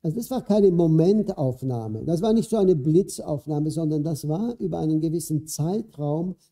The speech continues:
hat Lukas das Gemeindeleben beschrieben, den Herzschlag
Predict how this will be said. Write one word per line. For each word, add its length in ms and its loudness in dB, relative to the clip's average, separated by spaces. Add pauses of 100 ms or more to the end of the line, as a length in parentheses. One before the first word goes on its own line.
(120)
hat 160 -4
Lukas 460 -2
das 240 -10
Gemeindeleben 1040 0
beschrieben, 600 -6 (340)
den 140 2
Herzschlag 840 -6